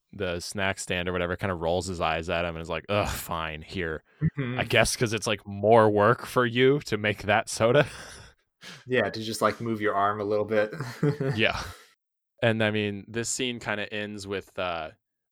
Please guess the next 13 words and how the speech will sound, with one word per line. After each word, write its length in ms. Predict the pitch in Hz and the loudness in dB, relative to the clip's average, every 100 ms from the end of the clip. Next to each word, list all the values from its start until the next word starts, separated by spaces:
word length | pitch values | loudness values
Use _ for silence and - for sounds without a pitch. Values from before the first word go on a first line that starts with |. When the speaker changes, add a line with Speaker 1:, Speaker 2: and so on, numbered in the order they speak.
| _ | _
Speaker 1:
this 240 | 117 240 - | -6 -4 0
was 220 | 120 - | -2 -2
funny 380 | - 117 110 95 | 0 2 2 -2
to 160 | - | -4
me 360 | 90 110 110 87 | -4 0 0 0
'cause 180 | 95 92 | -2 0
I 100 | 98 | 2
was 160 | 95 90 | 2 0
like, 340 | 87 80 - - | -2 -2 -8 -4
"Okay, 160 | 107 | -2
this 160 | 104 - | 0 -2
is 100 | 131 | -8
clearly 680 | - 127 120 113 101 90 | 0 2 4 4 2 0